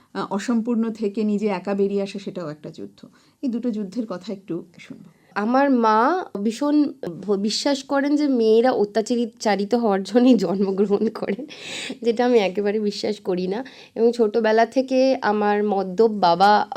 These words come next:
Speaker 2: মাকে বহু রকমভাবে অত্যাচার করেছেন, এবং আমার মা আমার থেকে বেশি শিক্ষিত, কিন্তু উনি somehow কাজ করতে পছন্দ করেন না বাইরে। বাড়ির কাজ খুব ভালো করেন, ভীষণ পারদর্শী, এবং আমার মা এমন এমন ট্যালেন্ট আছে যেগুলো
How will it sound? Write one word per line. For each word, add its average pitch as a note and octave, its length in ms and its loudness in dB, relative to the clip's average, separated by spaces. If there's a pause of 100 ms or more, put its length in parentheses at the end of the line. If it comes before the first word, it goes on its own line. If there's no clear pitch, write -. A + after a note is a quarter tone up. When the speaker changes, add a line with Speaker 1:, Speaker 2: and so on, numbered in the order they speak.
Speaker 2:
মাকে F#3+ 380 -2
বহু G3 460 -4
রকমভাবে A#3 640 2
অত্যাচার G#3 420 -2
করেছেন, G#3 360 -2
এবং B3 200 2
আমার A3+ 240 0
মা A#3+ 160 2
আমার A#3+ 220 0
থেকে B3+ 180 -2
বেশি A#3+ 200 0
শিক্ষিত, A3 440 -6 (500)
কিন্তু D4+ 260 -4
উনি C#4+ 440 0 (100)
somehow B3+ 380 0
কাজ G#3+ 280 -2
করতে G3 280 -6
পছন্দ E3 440 -8
করেন C3 300 -8
না - 80 -10
বাইরে। - 380 -10 (280)
বাড়ির A#3+ 260 2
কাজ C4 260 -2
খুব G#3 240 -6
ভালো G#3+ 260 0
করেন, G#3+ 260 0
ভীষণ B3 420 0
পারদর্শী, G#3 500 0
এবং A3+ 140 2
আমার A3 240 0
মা B3 380 0
এমন G#3+ 280 2
এমন B3+ 240 4
ট্যালেন্ট A#3+ 400 4
আছে A#3 200 0
যেগুলো A3+ 320 0